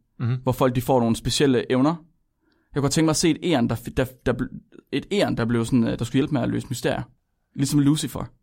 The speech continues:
Speaker 2: for eksempel.
Speaker 1: Eller Scooby-Doo.
Speaker 2: Eller Scooby-Doo. Og så se, hvordan at den bare, den,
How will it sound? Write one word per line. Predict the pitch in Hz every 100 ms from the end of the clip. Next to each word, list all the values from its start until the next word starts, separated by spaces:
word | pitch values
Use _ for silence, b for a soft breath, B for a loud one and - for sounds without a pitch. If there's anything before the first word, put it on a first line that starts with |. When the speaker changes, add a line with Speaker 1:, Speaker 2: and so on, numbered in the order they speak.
| _
Speaker 2:
for | 113
eksempel. | - 101 - _ _
Speaker 1:
Eller | 113
Scooby-Doo. | 107 - 107 107 123 127 131
Speaker 2:
Eller | 123
Scooby-Doo. | - 120 127 135 160 - _ _ _ _ _
Og | 120
så | 135
se, | 156
hvordan | 123 117 120
at | 113
den | 113
bare, | 120 117
den, | 117 123 120